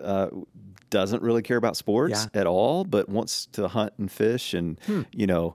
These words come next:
Speaker 2: Yeah.
Speaker 1: work on a, work, work on his truck and, all, you know, hunting, fishing, and, and cars. I know nothing about.
Speaker 2: Yeah.
Speaker 1: Right.
Speaker 2: <laughs> Darn it.
Speaker 1: And,
Speaker 2: <laughs> Yeah.
Speaker 1: and, but I, but
Speaker 2: Yeah.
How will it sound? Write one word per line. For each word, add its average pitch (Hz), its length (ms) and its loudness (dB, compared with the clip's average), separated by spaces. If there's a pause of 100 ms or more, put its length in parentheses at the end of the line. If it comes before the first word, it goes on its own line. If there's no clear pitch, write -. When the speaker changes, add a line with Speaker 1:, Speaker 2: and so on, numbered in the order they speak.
Speaker 2:
Yeah. 135 260 -2
Speaker 1:
work - 240 2
on 98 180 4
a, - 60 0
work, 113 320 0
work 110 280 4
on 104 60 2
his 85 120 -4
truck - 500 2
and, 95 140 0 (160)
all, - 180 2
you 131 120 0
know, - 80 -4 (160)
hunting, 175 300 2
fishing, 156 420 4
and, 101 180 4
and 101 160 2
cars. 104 340 4
I 120 100 0
know 107 100 4
nothing 95 440 0
about. - 280 -4
Speaker 2:
Yeah. - 320 4
Speaker 1:
Right. - 260 6 (220)
Speaker 2:
<laughs> - 180 0
Darn 233 200 8
it. 156 140 2
Speaker 1:
And, 110 580 6
Speaker 2:
<laughs> - 40 -14
Yeah. - 320 4
Speaker 1:
and, 131 160 6
but 123 140 6
I, 117 340 6
but 113 640 4
Speaker 2:
Yeah. 117 280 -2